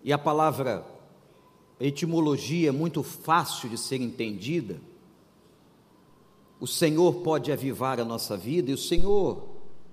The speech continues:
quer fazer isso, mas a gente tem que entender que nós estamos numa batalha. Aconteceu um fato muito interessante. Eu fiz uma série de conferências na igreja,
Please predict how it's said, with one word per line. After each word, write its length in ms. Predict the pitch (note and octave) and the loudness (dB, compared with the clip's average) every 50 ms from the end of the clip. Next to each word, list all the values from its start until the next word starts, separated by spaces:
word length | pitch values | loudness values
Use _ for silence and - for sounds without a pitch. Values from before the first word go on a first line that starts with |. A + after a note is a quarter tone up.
| - - - - - | -20 -20 -20 -12 2
quer 180 | - E3+ G3+ F#3 | 4 4 4 4
fazer 440 | - - F3+ D3+ A#2 B2+ C3 A#2 B2+ | 2 0 -2 -2 -2 -2 -2 -2 0
isso, 340 | D3 E3+ E3 E3 - - | 0 0 0 -2 -4 -4
mas 160 | D3 E3 F3 E3 | -4 -2 -2 -2
a 60 | D#3+ | -2
gente 240 | D3 F#3 F3 - - | -4 -4 -6 -6 -4
tem 180 | - F3 D#3+ | -4 -4 -4
que 120 | - D3+ D3 | -2 -4 -4
entender 680 | C#3 C3+ - A#2+ A2 G#2 G2 A#2+ C3 A2+ F#2 - - - - - - _ _ _ _ _ _ _ _ _ _ _ _ _ _ _ _ _ _ _ _ - | -4 -4 -4 -6 -6 -4 -4 -4 -2 -2 -4 -8 -12 -18 -20 -20 -20 _ _ _ _ _ _ _ _ _ _ _ _ _ _ _ _ _ _ _ _ -4
que 120 | E3+ E3+ | -2 -2
nós 300 | E3+ F3+ F#3+ G3+ F3 C#3+ | 0 2 2 0 0 -2
estamos 520 | E3 C#3+ - - - E3 E3+ E3 D#3+ C#3+ A#2+ | -4 -6 -4 -2 -2 -2 0 -2 -2 -2 -2
numa 260 | C#3+ C#3 C3 B2 G#2+ | -4 -4 -4 -4 -4
batalha. 500 | F2+ F#2+ - - - D3 C#3+ - - A#1 - _ - - _ _ _ _ _ _ _ _ _ _ _ _ _ _ _ _ _ _ _ _ _ _ _ _ _ _ _ _ _ _ _ _ _ _ - - _ - - - - - | -6 -8 -10 -10 -14 -18 -16 -18 -18 -20 -20 _ -20 -20 _ _ _ _ _ _ _ _ _ _ _ _ _ _ _ _ _ _ _ _ _ _ _ _ _ _ _ _ _ _ _ _ _ _ -20 -20 _ -20 -20 -20 -8 -4
Aconteceu 560 | - E3 - C4 - - G#3+ - - G#3+ G#3 | -2 -2 -2 -2 2 2 2 4 4 2 0
um 60 | F#3 | 0
fato 360 | - - - F3+ F3+ F3 - D#3 | -2 -2 -2 -2 -2 0 -2 -2
muito 240 | D#3+ E3 D3+ D#3 | -2 -2 -2 -2
interessante. 960 | D3 C#3+ D3 D#3+ C3 B2+ G#2 - - D3 D3 C#3 A#2 G2 F2 - - - - - - _ _ _ _ _ _ _ _ _ _ _ _ _ _ _ _ _ _ _ _ _ _ _ _ _ _ _ _ _ _ _ _ _ _ _ _ _ _ _ _ _ _ _ _ _ _ _ | -2 0 0 0 0 0 -2 -2 -2 -2 -2 -2 -2 -4 -8 -12 -16 -18 -20 -20 -20 _ _ _ _ _ _ _ _ _ _ _ _ _ _ _ _ _ _ _ _ _ _ _ _ _ _ _ _ _ _ _ _ _ _ _ _ _ _ _ _ _ _ _ _ _ _ _
Eu 180 | F3 G3 G3 - | 6 8 8 6
fiz 400 | - - - A#3 A#3 A3 E3 F#3 | 4 -2 -2 -2 -2 -2 -2 -2
uma 180 | F#3+ F3+ D#3 | -2 -2 -2
série 440 | D3 - - - F3 F3+ F3 E3 D3+ | -2 -4 -2 0 0 0 0 0 -2
de 120 | C3+ C#3+ | -4 -6
conferências 880 | C#3 - D#3 D#3 D3 - C#3+ C3+ C3+ C#3+ C#3+ C#3 - - - A2 G2 F#2 | -6 -4 -4 -4 -2 -2 -2 -2 0 0 0 0 -2 -4 -8 -8 -8 -6
na 120 | A2 A#2 | -6 -6
igreja, 560 | A2 F#2+ A#2+ B2 C#3 C3+ B2 G2+ - - - | -4 -4 -2 0 0 0 0 -2 -4 -8 -12